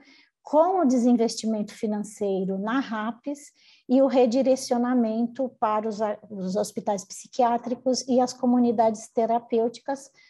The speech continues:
pautadas pelo isolamento social como forma de tratamento.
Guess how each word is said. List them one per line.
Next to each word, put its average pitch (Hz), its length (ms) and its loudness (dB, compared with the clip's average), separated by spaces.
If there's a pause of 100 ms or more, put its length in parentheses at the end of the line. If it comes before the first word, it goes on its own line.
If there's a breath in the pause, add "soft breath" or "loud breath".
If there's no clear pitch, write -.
(220 soft breath)
pautadas 285 760 2
pelo 254 280 -2
isolamento 233 580 -6
social 233 480 -2
como 262 300 0
forma 247 440 0
de 233 120 -6
tratamento. 233 920 -6